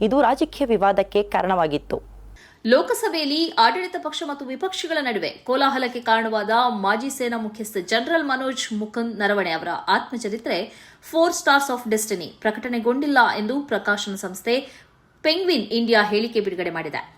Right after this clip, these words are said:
Speaker 2: ಈ ಬಗ್ಗೆ ಮಾಧ್ಯಮಗಳಿಗೆ ರಾಹುಲ್ ಪ್ರತಿಕ್ರಿಯಿಸಿದ್ದಾರೆ. "ನನ್ನ ಪುಸ್ತಕ ಖರೀದಿಸಿ" ಎಂದು ಎರಡ್ ಸಾವಿರದ ಇಪ್ಪತ್ಮೂರರಲ್ಲಿ ನರವಣೆ ಟ್ವೀಟ್ ಮಾಡಿದ್ದರು. ಪುಸ್ತಕ ಪ್ರಕಟಣೆಗೊಂಡಿಲ್ಲ ಎಂದು ಪೆಂಗ್ವಿನ್ ಈಗ ಹೇಳುತ್ತಿದೆ. ಒಂದೋ ನರವಣೆ ಸುಳ್ಳು ಹೇಳ್ತಿದ್ದಾರೆ, ಇಲ್ಲ ಪೆಂಗ್ವಿನ್ ಸುಳ್ಳು ಹೇಳುತ್ತಿದೆ ಎಂದು ರಾಹುಲ್ ಹೇಳಿದ್ದಾರೆ.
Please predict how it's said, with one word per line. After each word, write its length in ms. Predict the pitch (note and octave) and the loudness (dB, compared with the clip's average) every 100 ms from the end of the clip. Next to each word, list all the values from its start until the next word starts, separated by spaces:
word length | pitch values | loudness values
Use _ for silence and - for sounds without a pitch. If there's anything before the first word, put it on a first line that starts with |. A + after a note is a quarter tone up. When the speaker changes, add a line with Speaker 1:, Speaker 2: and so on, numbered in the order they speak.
| _ - | _ -2
Speaker 2:
ಈ 100 | C#4+ | 4
ಬಗ್ಗೆ 340 | D#4 E4 C#4 | 4 2 -2
ಮಾಧ್ಯಮಗಳಿಗೆ 680 | D4 C4 B3 D#4 C#4+ C4 D4 | 4 4 4 -2 -2 -2 0
ರಾಹುಲ್ 320 | B3 G#3+ A#3 | 2 2 0
ಪ್ರತಿಕ್ರಿಯಿಸಿದ್ದಾರೆ. 1040 | G3 G3 G3 F#3 F3 D#3+ D#3 - - - _ | -4 -10 -8 -6 -6 -4 -4 -6 -16 -20 _
"ನನ್ನ 180 | C4+ E4 F#4 | 2 2 0
ಪುಸ್ತಕ 260 | D4 E4 E4 | -4 -4 -2
ಖರೀದಿಸಿ" 540 | D4 A#3 C4+ C4+ B3+ | -2 -2 -6 -4 -2
ಎಂದು 280 | A#3+ A3+ C4 | -2 -2 0
ಎರಡ್ 220 | G#3 G3 | 0 0
ಸಾವಿರದ 260 | - A#3+ A3+ | -4 -4 -6
ಇಪ್ಪತ್ಮೂರರಲ್ಲಿ 800 | A3+ B3+ C4 D#4 E4+ C4 G3 | -6 -8 -2 -2 2 4 4
ನರವಣೆ 380 | F3 G#3 A#3+ A#3 | 4 2 2 0
ಟ್ವೀಟ್ 300 | G3+ G3+ G3+ | 0 -2 -2
ಮಾಡಿದ್ದರು. 440 | F3 D#3+ D#3 - - _ _ | -6 -6 -8 -10 -14 _ _
ಪುಸ್ತಕ 280 | C#4 C#4 F4+ F4+ | -4 0 0 0
ಪ್ರಕಟಣೆಗೊಂಡಿಲ್ಲ 760 | D4+ D4+ E4 D#4 D#4 E4+ D#4+ D4+ D4 | 0 0 -2 -2 0 2 6 6 4
ಎಂದು 200 | B3+ B3+ | 0 -4
ಪೆಂಗ್ವಿನ್ 420 | C4+ G#3+ A#3+ C#4+ B3 | -2 0 0 -2 0
ಈಗ 120 | G#3 | -2
ಹೇಳುತ್ತಿದೆ. 640 | F#3+ E3+ E3 D3+ - - _ _ - - G#3 | -2 -6 -6 -8 -8 -12 _ _ -20 -2 2
ಒಂದೋ 300 | B3 D#4+ F#4 | 4 4 4
ನರವಣೆ 380 | C#4 C#4+ E4+ | 4 4 2
ಸುಳ್ಳು 240 | E4 A3+ G3 | 0 -2 -2
ಹೇಳ್ತಿದ್ದಾರೆ, 520 | E3 E3+ D#3 D#3 G3+ | -4 -6 -8 -2 -2
ಇಲ್ಲ 280 | A3+ C#4 E4 F4+ | -2 2 2 2
ಪೆಂಗ್ವಿನ್ 360 | D#4+ F4+ G4 F4+ | -2 4 2 2
ಸುಳ್ಳು 260 | C4 C4 | -2 -2
ಹೇಳುತ್ತಿದೆ 340 | B3 A3 G#3+ G3+ | -2 -2 0 -2
ಎಂದು 280 | G3 B3+ | -2 -2
ರಾಹುಲ್ 300 | A3 E3+ F3 | -2 -2 -4
ಹೇಳಿದ್ದಾರೆ. 680 | E3 D3+ D3+ C#3+ - - | -6 -6 -6 -6 -8 -18